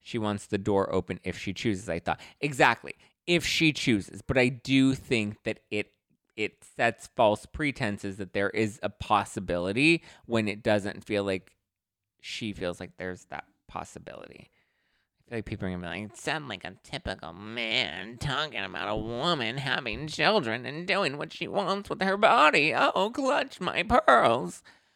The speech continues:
<sighs> Whatever. Those are my thoughts. I like Ariana, and I, but I do think it,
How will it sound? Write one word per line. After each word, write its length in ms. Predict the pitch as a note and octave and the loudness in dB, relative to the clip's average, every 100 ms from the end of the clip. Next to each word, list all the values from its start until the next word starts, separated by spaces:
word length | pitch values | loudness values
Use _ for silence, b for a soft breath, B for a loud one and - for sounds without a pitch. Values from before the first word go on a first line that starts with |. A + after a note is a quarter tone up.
| b b b b b _ _ | b b b b b _ _
<sighs> 80 | B B B B B B _ _ - | B B B B B B _ _ -10
Whatever. 380 | G2+ - - - - | -8 -8 -12 -14 -6
Those 200 | B2 A2 | -4 -4
are 40 | |
my 120 | F#2+ - | -8 -8
thoughts. 280 | - - - | -10 -8 0
I 60 | |
like 240 | A#2+ F#2+ F2+ | 0 0 -2
Ariana, 640 | D2+ D#2+ - - - - - | -2 -2 -4 -12 -14 -14 -8
and 200 | F2+ F2 | -8 -6
I, 200 | - E2+ F2 - G2+ | -8 -8 -10 -14 -4
but 140 | G2+ | -2
I 120 | F#2+ | 0
do 260 | G2+ D2+ F2+ | -2 -4 -6
think 400 | - - - - | -6 -10 -10 -14
it, 140 | - | -16